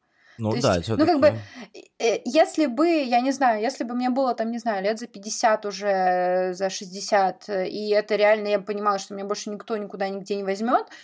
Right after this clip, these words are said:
Speaker 2: то, естественно, я бы сказала: «Ой-ой-ой, не надо меня, не штрафуйте, пожалуйста,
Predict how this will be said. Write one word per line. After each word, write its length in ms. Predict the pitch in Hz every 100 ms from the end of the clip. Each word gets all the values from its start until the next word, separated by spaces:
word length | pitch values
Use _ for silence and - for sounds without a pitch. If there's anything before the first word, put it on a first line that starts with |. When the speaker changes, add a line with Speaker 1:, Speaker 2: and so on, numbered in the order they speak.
| - -
Speaker 2:
то, 80 |
естественно, 540 | 254 - 277 359 285 254
я 140 | 233
бы 60 | 226
сказала: 300 | - 233 233
«Ой-ой-ой, 400 | 269 262 240 240
не 120 | 226
надо 240 | 226 220
меня, 200 | 214 214
не 100 | 208
штрафуйте, 480 | 208 - 220 233 220
пожалуйста, 580 | - 214 349 466 -